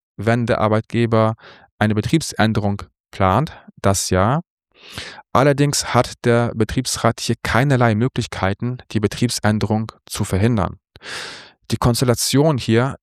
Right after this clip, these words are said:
liegt anders als zum Beispiel im Rahmen der sozialen Mitbestimmung, im Rahmen von Paragraph siebenundachtzig der Betriebsverfassung. Dort wird hier an ständiger Rechtsprechung des Bundesarbeitsgerichts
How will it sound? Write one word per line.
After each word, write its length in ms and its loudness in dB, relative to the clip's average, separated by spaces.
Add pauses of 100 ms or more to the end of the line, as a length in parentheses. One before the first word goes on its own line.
(100)
liegt 340 -6
anders 380 0
als 300 0
zum 160 -2
Beispiel 640 0 (340)
im 180 0
Rahmen 500 -2
der 120 -2
sozialen 480 0
Mitbestimmung, 680 -4 (200)
im 100 0
Rahmen 200 4
von 180 -2
Paragraph 400 0
siebenundachtzig 720 0
der 100 -2
Betriebsverfassung. 840 -6 (1040)
Dort 320 4
wird 120 2
hier 140 0
an 100 0
ständiger 420 2
Rechtsprechung 720 0
des 140 -4
Bundesarbeitsgerichts 1160 0